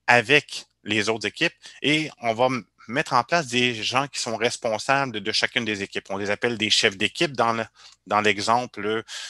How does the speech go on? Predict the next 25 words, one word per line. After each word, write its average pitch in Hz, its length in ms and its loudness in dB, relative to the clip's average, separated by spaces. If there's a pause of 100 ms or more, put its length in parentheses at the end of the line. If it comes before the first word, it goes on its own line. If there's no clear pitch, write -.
(180)
euh, 98 140 -2
du 98 140 -4
navire. 110 460 -2 (560)
Dans 143 600 2 (140)
la 113 240 8
réalité 117 580 2
des 104 560 -2
environnements 98 460 -2
T - 160 -4
I, 135 400 -2
on 101 100 -8
pourrait - 300 -6
les 101 140 -4
nommer 98 340 -4
les 92 140 -8
propriétaires 107 800 -2
soit 120 340 -2
de 104 100 -4
processus 110 840 -6
ou 107 80 -10
les 98 140 -4
propriétaires 107 1080 -2
de 98 400 -4
projets, 123 600 -2 (480)
euh, 92 420 0